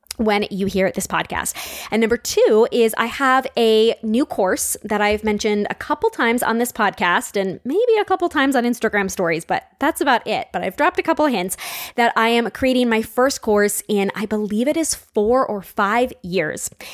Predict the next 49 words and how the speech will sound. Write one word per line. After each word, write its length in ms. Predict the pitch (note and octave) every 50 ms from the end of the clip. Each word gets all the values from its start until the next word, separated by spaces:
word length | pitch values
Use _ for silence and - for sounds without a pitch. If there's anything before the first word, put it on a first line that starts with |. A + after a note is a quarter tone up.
| - - -
And 120 | - G#3+
it 100 | A3+ G#3+
is 140 | A3+ A3 -
for 420 | - A3 G#3+ G#3+ G#3 G#3 G3+ - - -
entrepreneurs 800 | G#3+ A#3 B3 C#4 - D4 C4+ C4 B3 A#3 A#3+ B3+ C#4+ D#4+ - - -
or 140 | G3 G3 F#3+
those 260 | G3 G3 G3+ G3 -
who 160 | - G#3+ F#3+
are 360 | - F#3+ F#3 F3+ F3+ F3 F3 -
aspiring 580 | - - - - G#3 G3 A#3 A#3 A#3 A#3 A3+ G#3
or 40 |
considering 500 | F3+ - F#3+ F#3 - - F#3+ G#3 G#3 G#3+
entrepreneurship. 720 | - G3 G3 - - G3 F#3 F#3 G3 - A#3+ A#3+ - - - _ _ _ _ _ _ _ _ _ _ - - -
I 120 | B3 A#3+
will 120 | C4 C#4+
put 140 | C#4+ - C#4+
a 40 | C#4+
link 220 | C#4 B3+ B3 A3+
below 300 | - A#3 A3 G#3 G3 G3
for 100 | F#3+ -
the 80 | G3 G3+
waiting 300 | F#3 G3 F#3+ F3+ G#3 G#3
list 240 | G#3+ A#3 A#3 - - -
on 140 | - -
that, 240 | B3 C4+ C#4+ D4 D4
and 160 | A#3+ G#3 F#3+ - - - - - - - -
I 80 | - G#3+
won't 240 | A3 A#3+ C#4+ C#4+ B3+
say 140 | C#4+ C4 B3
too 100 | - A#3+
much 160 | A#3 - -
about 240 | G#3+ G3+ F#3+ F#3 F3+
it, 160 | - - F3+
but 160 | - G#3 - -
it 120 | - G#3+ -
is 320 | - G#3 G#3 G3+ F#3 - - - - - - - _ _ - -
for 240 | - A#3 A3+ A3+
people 520 | A3+ A3+ - - - C4 - - C#4 C#4 B3+
who 400 | - - A#3+ A3+ A3 A3 G#3 -
want 300 | - F#3 F3+ G#3+ G#3+ F#3+ -
to 80 | A#3
be 100 | G#3 A3
making 300 | G#3 G#3 G3+ - G#3 G3+
more 160 | G3+ G3+ F#3+ -
income, 380 | - G#3 A#3 B3 D4 D#4 F#4 A4+ A#4 - _ _
whether 320 | - G3 G#3+ G#3+ A3 A3 G#3
that 160 | G#3 G3+ G3
is 240 | G3 F#3 - - -
full-time 500 | - - B3+ C#4 C4+ C#4+ C#4+ C4+ C#4